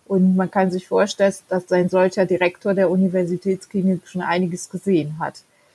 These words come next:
Also da waren sich alle Experten einig,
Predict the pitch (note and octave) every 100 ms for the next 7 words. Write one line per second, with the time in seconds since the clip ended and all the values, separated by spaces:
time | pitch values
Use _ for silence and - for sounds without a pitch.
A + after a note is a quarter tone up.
0 | _ _ - A3 G#3+ A3+ A3 A3 D3+ G3+
1 | A3 G#3 A3 G#3+ G#3+ - A3 A#3+ F#3 -
2 | A#3 G#3+ G#3 - G3+ A3 A3 A3